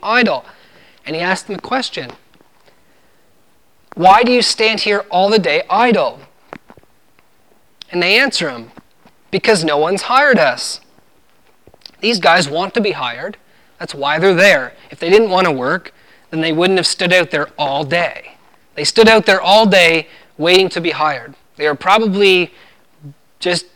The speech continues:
shooting the breeze now and ready to go home 'cause no one had hired them. Perhaps no one hired them because they weren't the best of workers. I don't know. That's speculation.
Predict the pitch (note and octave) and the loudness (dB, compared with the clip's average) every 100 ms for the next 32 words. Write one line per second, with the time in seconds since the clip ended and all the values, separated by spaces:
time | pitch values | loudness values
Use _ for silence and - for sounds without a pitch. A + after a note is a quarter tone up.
0 | - - G#3 G3 F3 F3 F3+ D#3 D#3+ D#3 | -4 0 0 -2 0 2 0 2 2 2
1 | D3 D#3+ D#3 C#3+ D3+ D#3 D3+ C3+ C#3 C3+ | 0 -2 -2 -4 -6 -6 -6 -6 -8 -6
2 | C#3+ D#3 D3+ C#3+ - D#3 D#3 C#3+ B2 A#2+ | -4 -4 -6 -8 -4 0 0 -2 -8 -16
3 | B2 _ _ _ - E3 F3 - E3+ F3+ | -20 _ _ _ 0 2 2 -2 -2 -2
4 | - F3+ G#3+ F#3 D3 C#3+ E3 - - - | -2 2 4 2 -2 -8 -10 -14 -20 -10
5 | D3 D#3 C#3 D3 D3 D3+ E3 C#3 C#3+ - | -6 -4 -4 -6 -4 -6 -6 -6 -8 -8
6 | E3+ F3 A3 - B2+ - - - C#3+ C3+ | -6 0 0 0 -10 -14 -16 -12 -10 -10
7 | D3 D3 A#2+ _ _ _ _ _ _ _ | -12 -16 -18 _ _ _ _ _ _ _
8 | _ _ _ A#2+ A#2 - - - C#3+ C3 | _ _ _ -20 -20 -16 -16 -14 -14 -12
9 | - - | -12 -16